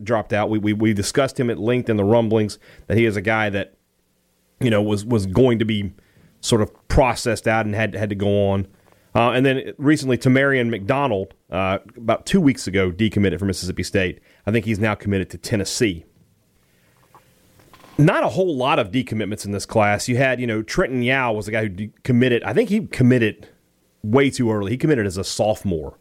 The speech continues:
and, uh, and then decommitted. E J Mason's a guy who,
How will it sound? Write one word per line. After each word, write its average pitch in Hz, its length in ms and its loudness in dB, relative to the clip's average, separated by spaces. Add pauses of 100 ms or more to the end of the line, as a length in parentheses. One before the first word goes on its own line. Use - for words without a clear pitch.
(300)
and, 98 180 0
uh, 95 180 0
and 104 160 -2
then 101 140 0
decommitted. 98 560 2 (460)
E 156 120 4
J 156 200 2
Mason's 131 400 -2
a 110 40 -4
guy 117 220 0
who, 110 180 -6